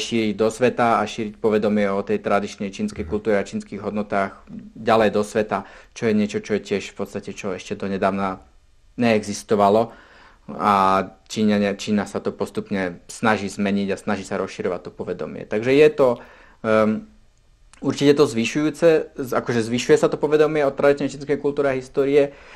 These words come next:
Speaker 1: Zároveň sú tam veľké problémy, že je, ehm,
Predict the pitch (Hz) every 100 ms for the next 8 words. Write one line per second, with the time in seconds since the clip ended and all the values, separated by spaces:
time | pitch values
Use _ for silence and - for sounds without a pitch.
0 | - 120 135 151 147 151 147 147 143 139
1 | 139 135 131 135 131 127 123 131 127 127
2 | 117 120 120 120 120 120 - - - -
3 | - - - - -